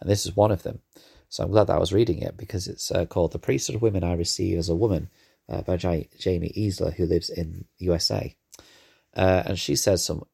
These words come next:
interesting things and some really insightful things about the priesthood, uh, in, in its role with women. Uh, she said, quote, My understanding of the priesthood has grown as I've accepted President Russell M. Nelson's invitation to study prayerfully all the truths you can find about priesthood power.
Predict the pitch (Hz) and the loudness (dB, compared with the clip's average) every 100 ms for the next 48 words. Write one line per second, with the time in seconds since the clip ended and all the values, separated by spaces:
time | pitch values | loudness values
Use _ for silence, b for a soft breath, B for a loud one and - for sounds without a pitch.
0 | _ 127 123 107 - 92 87 104 82 80 | _ -8 -4 -4 -4 -8 -2 -2 -2 -4
1 | - - 90 85 90 90 117 101 87 85 | -6 -4 -6 -4 -2 0 2 2 0 -2
2 | - 107 - - - 85 85 92 85 - | -2 -4 -6 -8 -8 -4 0 0 0 -2
3 | 110 104 - - - b b b _ - | -4 -4 -4 -8 -10 b b b _ -4
4 | - - 87 - - 90 - - - 92 | -2 -2 -4 -6 -6 -4 -4 -6 0 4
5 | 85 78 - 107 76 82 B B B B | 4 4 2 0 0 -6 B B B B
6 | _ 92 87 - 113 - 85 - - 95 | _ -2 -2 -2 -4 0 0 0 2 2
7 | - 92 135 170 147 127 92 85 - - | 0 -2 0 0 0 -2 -2 -4 -6 -4
8 | 127 113 98 95 - 107 110 82 85 92 | -2 -2 -6 -8 -2 2 4 2 -2 -2
9 | 90 - - 110 - - 117 113 123 - | -2 -4 -4 -4 -4 -6 -6 -6 -10 -8
10 | 127 135 120 117 98 98 107 104 117 - | -4 0 0 0 0 0 0 0 0 -2
11 | 90 80 - - b b b - - - | -2 -2 -6 -10 b b b -8 -4 -2
12 | 131 147 147 127 117 98 85 - 95 123 | 2 2 2 0 0 0 -4 0 2 4
13 | 147 - 95 85 85 - 113 127 - 104 | 2 0 0 0 0 -2 -4 -4 -8 -8
14 | 90 85 82 85 - - - - - 113 | -4 -2 0 -2 -4 -6 -6 -6 -8 -4
15 | 98 - | -2 -4